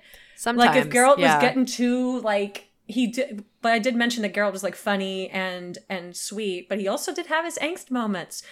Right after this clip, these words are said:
Speaker 2: where he's being just kind
Speaker 1: Yeah.
Speaker 2: of a dick. And Jaskier would be like, "Okay,
Speaker 1: <laughs>
Speaker 2: the team is gonna be over here, and we're gonna make
Speaker 1: <laughs> Yeah.
Speaker 2: soup. If you wanna have some soup with us,
Speaker 1: <laughs>
Speaker 2: we'll be over here. Or you can stay over
Speaker 1: Yeah.
Speaker 2: here, and you can brood.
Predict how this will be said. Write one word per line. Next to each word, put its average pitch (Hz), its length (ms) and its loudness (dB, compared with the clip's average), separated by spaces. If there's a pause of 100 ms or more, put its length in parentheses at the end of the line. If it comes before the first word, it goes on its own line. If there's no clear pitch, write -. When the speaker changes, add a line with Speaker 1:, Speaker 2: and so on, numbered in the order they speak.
(140)
Speaker 2:
where - 80 -6
he's 220 140 -2
being 262 240 -2
just 294 180 -6
kind 285 160 2
Speaker 1:
Yeah. 123 160 8
Speaker 2:
of - 80 -2
a - 20 2
dick. 339 300 2
And 214 140 0
Jaskier 269 320 2
would 247 100 0
be 240 60 0
like, 214 160 0
"Okay, 269 240 0 (280)
Speaker 1:
<laughs> - 60 -4
Speaker 2:
the 269 80 4
team 269 520 2 (260)
is 269 120 4
gonna 277 200 6
be 247 140 6
over 208 220 4
here, 277 360 6 (520)
and 254 240 8
we're 403 120 12
gonna 523 220 12
make 440 100 12
Speaker 1:
<laughs> - 0 -
Yeah. - 180 12
Speaker 2:
soup. 254 340 4 (280)
If 247 180 4
you 349 120 10
wanna 480 300 6
have 403 80 8
some - 180 4
soup 392 380 12 (100)
with - 140 6
us, - 320 6 (140)
Speaker 1:
<laughs> - 120 -14
Speaker 2:
we'll 370 180 6
be 359 120 4
over 302 320 8
here. 269 280 8 (420)
Or 285 180 12
you 302 180 8
can 294 180 0
stay 294 240 10
over 277 80 10
Speaker 1:
Yeah. 247 140 12
Speaker 2:
here, 440 300 8
and 311 160 8
you 302 120 2
can 277 160 6
brood. 202 320 2